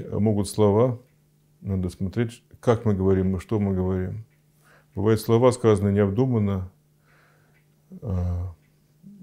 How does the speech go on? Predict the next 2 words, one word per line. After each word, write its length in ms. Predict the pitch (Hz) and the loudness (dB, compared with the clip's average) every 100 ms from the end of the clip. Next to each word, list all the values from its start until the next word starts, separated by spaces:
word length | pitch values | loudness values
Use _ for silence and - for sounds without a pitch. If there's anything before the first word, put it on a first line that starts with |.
| - | -14
м, 540 | 101 104 101 101 - - - - 50 - - - - - - - - - - 90 | -10 -8 -8 -12 -14 -18 -18 -16 -14 -14 -16 -18 -18 -18 -16 -16 -16 -16 -12 -2
двусмысленно 920 | 107 104 113 131 - 104 98 101 | -2 0 0 0 -2 -2 -2 -4